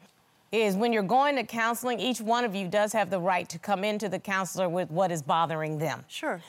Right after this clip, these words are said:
Speaker 1: But at least you both came to the table with something to try and resolve. So what was your problem with his list?
Speaker 2: The length of it.
Speaker 1: Ooh.
Speaker 2: <laughs>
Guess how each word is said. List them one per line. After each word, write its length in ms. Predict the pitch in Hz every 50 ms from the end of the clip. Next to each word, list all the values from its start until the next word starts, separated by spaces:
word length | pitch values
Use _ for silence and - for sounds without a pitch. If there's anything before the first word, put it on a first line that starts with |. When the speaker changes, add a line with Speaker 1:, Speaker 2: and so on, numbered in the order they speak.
| - -
Speaker 1:
But 400 | 160 247 277 247 214 214 - -
at 200 | - 240 214 190
least 400 | 226 240 277 330 339 359 285 269
you 100 | 269 247 220
both 300 | 190 233 240 233 226 -
came 240 | - 247 233 214 202
to 100 | - 220
the 100 | 190 190
table 360 | - 247 220 202 170 180 190
with 280 | 180 170 269 294 269 -
something 460 | - - 214 208 196 - 208 202 202
to 140 | - 240 220
try 320 | - - 208 170 160 170 165
and 180 | 170 175 175
resolve. 560 | 165 170 151 151 151 139 131 131 120 - - - _ _ _ _ _ _ _ _ -
So 340 | - - 240 226 214 202 202 - _ - - _ _
what 240 | - 202 285 320 311
was 240 | 320 339 302 277 226
your 180 | 240 254 254 247
problem 500 | 254 - 254 226 196 202 180 202 190 185
with 160 | 175 180 170
his 240 | - 214 190 160 -
list? 440 | 170 165 - - - - - - - _ _ _ _ _ _ _ _ -
Speaker 2:
The 180 | 175 175 214
length 360 | 208 202 208 208 220 214 -
of 100 | 247 240
it. 220 | 262 285 302 285 - _ _ _ _ _ _ _ - -
Speaker 1:
Ooh. 280 | 226 330 392 302 - 143 - _ _ _ _ _ _ -
Speaker 2:
<laughs> 960 | 233 - - - 220 - - - 247 - - - - - - - 247 262